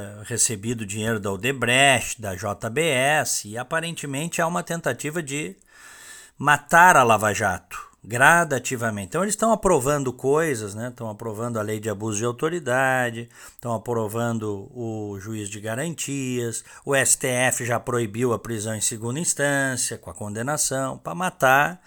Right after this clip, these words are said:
gradativamente a Lava Jato. Agora, hoje se ficou sabendo que a Prefeitura de São Paulo recebeu um depósito de trinta e quatro vírgula nove milhões de reais,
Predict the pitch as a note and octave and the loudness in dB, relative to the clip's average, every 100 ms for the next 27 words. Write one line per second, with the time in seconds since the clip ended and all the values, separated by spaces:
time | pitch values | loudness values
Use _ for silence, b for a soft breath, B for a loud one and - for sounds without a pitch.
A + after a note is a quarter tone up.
0 | B B B B - B2+ C3+ C#3 C3+ C3+ | B B B B -8 -2 0 0 0 0
1 | A#2+ A#2 A2+ B2+ C3 C3+ C#3 G2+ E2+ - | 0 -2 -2 0 0 -2 -4 -6 -10 -14
2 | - - _ _ _ _ _ _ _ _ | -20 -20 _ _ _ _ _ _ _ _
3 | _ - B B B B C3 C3 D#3 G3 | _ -20 B B B B -6 4 8 8
4 | F#3 C#3+ C#3+ D3 D3 - - - B2 C3+ | 6 6 4 4 0 -2 -2 0 0 0
5 | A2 B2+ E3 D#3 C3 B2+ C3+ C3+ A#2+ D3+ | 0 0 -2 0 -2 -2 -2 -2 -4 -4
6 | E3 C#3+ - A#2 G2 B2 C#3+ C3 B2 - | -2 0 2 0 0 2 2 0 -2 -2
7 | A#2 A2 B2+ C3+ A2+ - A#2+ C#3+ C3 - | -2 -2 -2 0 -2 0 0 2 0 -6
8 | A#2 B2 - - E3+ G3+ B3+ - D#3 - | -10 -12 -12 -6 -2 -2 -4 -6 -8 -8
9 | - C3+ D3+ - C#3+ C3 C3+ B2+ G#2+ A#2 | 0 2 2 -2 -6 -6 -2 -2 0 0
10 | B2+ C#3 C#3+ D3 B2 C3 E3+ D#3 C3 B2 | 0 -4 -6 -2 0 2 0 -2 -2 -2
11 | B2+ G#2+ G#2+ F2 - - | 0 0 -2 -2 -4 -6